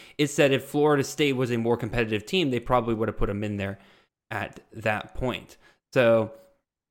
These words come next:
this is probably the first year where I think it was, there was legitimately more than four teams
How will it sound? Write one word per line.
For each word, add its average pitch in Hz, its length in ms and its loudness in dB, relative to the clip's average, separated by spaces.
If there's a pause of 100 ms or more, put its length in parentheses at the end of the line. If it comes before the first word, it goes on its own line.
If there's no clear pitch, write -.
(960)
this 160 160 0
is 147 80 -8
probably 151 180 6
the 127 80 2
first 139 320 2
year 123 460 0
where 120 320 4
I 110 100 4
think 120 240 -2
it 117 60 0
was, 110 240 0
there 117 220 2
was 110 140 0
legitimately 110 500 0
more 104 260 2
than 104 120 -2
four 107 240 0
teams 110 520 -6